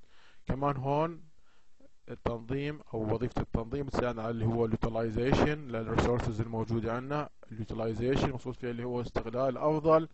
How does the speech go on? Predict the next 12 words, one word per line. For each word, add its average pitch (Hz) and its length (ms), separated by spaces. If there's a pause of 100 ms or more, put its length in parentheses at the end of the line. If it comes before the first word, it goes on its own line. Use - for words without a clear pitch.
(500)
للريسورسز 139 1500
الموجودة 117 500
عندنا، 110 220
استغلال 120 420
أفضل 131 220
الموارد 120 460
الموجودة 113 640 (520)
عندنا 160 240
من 160 100
خلال 147 300
تحديد 143 540
مهام 135 640